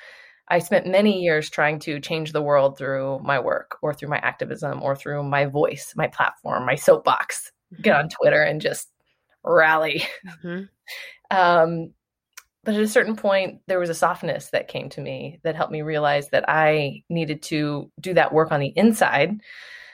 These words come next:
Speaker 1: in order to have the ripple effect that I desired in, in the outside. And it starts in my home. You know, we have conversations around the dinner table that are very frank, and they're, they can be tough, and they can be nuanced and complex. And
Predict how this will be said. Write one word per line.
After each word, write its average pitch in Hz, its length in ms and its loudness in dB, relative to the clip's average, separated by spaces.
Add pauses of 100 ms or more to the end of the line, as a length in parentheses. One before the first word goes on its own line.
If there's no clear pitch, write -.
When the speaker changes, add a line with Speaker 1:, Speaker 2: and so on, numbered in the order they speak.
(360)
Speaker 1:
in 185 140 2
order 165 160 8
to 160 160 -4
have 151 300 -2
the 160 80 0
ripple 156 260 -2
effect 143 280 -2
that - 100 -2
I 147 80 -4
desired 147 480 -6 (100)
in, 143 360 -8 (200)
in 151 140 -8
the 156 80 -4
outside. - 460 -2 (180)
And 160 200 0
it - 160 -6
starts 156 220 2
in 196 80 -2
my 220 140 4
home. 226 420 2 (280)
You 175 120 -2
know, 143 180 0
we 170 120 -4
have 151 120 -4
conversations 160 540 -4
around 196 180 0
the 214 60 0
dinner 269 240 6
table 147 460 2
that 156 160 4
are 139 140 2
very 139 280 0
frank, 214 440 0
and 147 160 -6
they're, 139 400 -2
they 156 100 -8
can 160 120 -10
be 175 120 -8
tough, - 420 0
and 147 120 -6
they 147 120 -4
can 156 120 -12
be 160 140 -8
nuanced 180 480 -4
and 143 100 -6
complex. 185 720 0
And 147 360 -2